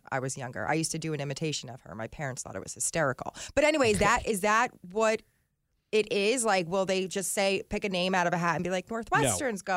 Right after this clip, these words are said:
Speaker 1: going"? And
Speaker 2: No, no, no. It's, it's based on, you have to earn your way into this tournament,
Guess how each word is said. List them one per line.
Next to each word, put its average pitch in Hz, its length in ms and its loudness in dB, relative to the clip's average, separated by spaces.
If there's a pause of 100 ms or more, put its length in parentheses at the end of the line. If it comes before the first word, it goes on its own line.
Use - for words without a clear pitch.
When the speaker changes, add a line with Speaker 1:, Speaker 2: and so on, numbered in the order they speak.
Speaker 1:
going"? 131 320 -4
And 160 240 -18 (340)
Speaker 2:
No, 143 400 2
no, 135 140 2
no. 113 240 0
It's, - 340 -6
it's 131 240 -4 (160)
based 160 380 2
on, 123 480 -2
you 123 100 0
have 147 160 0
to - 120 -10 (120)
earn 160 220 4
your 147 160 4
way 123 260 2
into 113 140 -2
this 107 180 -4
tournament, 101 460 -4